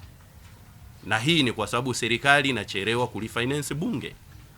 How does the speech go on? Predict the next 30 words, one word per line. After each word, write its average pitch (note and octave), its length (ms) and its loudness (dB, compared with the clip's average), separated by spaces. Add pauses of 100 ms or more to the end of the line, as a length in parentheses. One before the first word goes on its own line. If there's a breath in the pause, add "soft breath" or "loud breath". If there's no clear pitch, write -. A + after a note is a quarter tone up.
(280 soft breath)
Na G#2 80 2
kama G3+ 220 8
serikali F3+ 380 6
inachelewa D3+ 380 4
kulifinance C#3 600 2
bunge, C3 320 2
maana A2 200 0
yake C#3 160 0
bunge C#3 280 0
litakuwa A#2 360 -2
lina A2+ 260 -2 (120)
rush, - 240 -4 (100)
linakimbizana B2 1120 6 (280 loud breath)
kupitisha C#3 400 2
mambo C#3 280 8
ili D3+ 120 6
waende C3 420 6
ndani A2+ 320 2
ya G2 120 0
muda. F#2+ 300 -4 (640 loud breath)
Na B2 100 6
huu F#3 200 6
ni F#3 80 10
mwendelezo D#3+ 680 8
ule G3 200 8
ule D3+ 220 8
wa A#2+ 140 6
serikali C3+ 480 4
kuhakikisha A#2+ 460 0
kwamba G#2 460 2